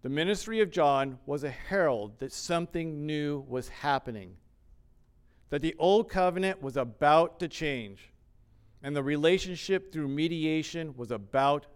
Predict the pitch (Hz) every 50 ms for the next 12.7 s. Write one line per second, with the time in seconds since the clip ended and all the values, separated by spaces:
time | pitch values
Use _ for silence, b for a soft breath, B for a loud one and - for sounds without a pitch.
0 | - - - 143 - - - 131 135 131 120 107 98 92 92 - - - - -
1 | _ - _ _ _ _ _ _ _ _ _ _ _ _ _ _ _ _ _ _
2 | _ _ _ - - _ _ _ _ _ _ _ _ - _ - 120 143 135 -
3 | 139 151 170 170 - 196 175 - 190 190 185 185 160 151 139 - - - 160 151
4 | 151 151 151 - 175 170 151 - - _ _ _ _ _ - - 175 170 170 180
5 | 180 - - - - - - 139 143 135 131 - 165 156 156 156 160 165 165 156
6 | - _ - 120 120 110 - - - - 180 170 170 165 160 139 113 101 95 98
7 | 95 - - - b b b b b b b b b b 131 151 156 143 156 143
8 | 127 135 117 - - - - 202 214 226 220 202 170 143 131 131 143 143 131 123
9 | 113 110 107 101 104 104 - - - - - _ - - - _ _ - _ _
10 | - 147 151 147 135 - - 170 170 165 156 - 120 95 - - - - - -
11 | - - - - - _ _ _ _ _ _ - - _ _ _ - 143 147 143
12 | - - - 214 180 139 - - - - - - -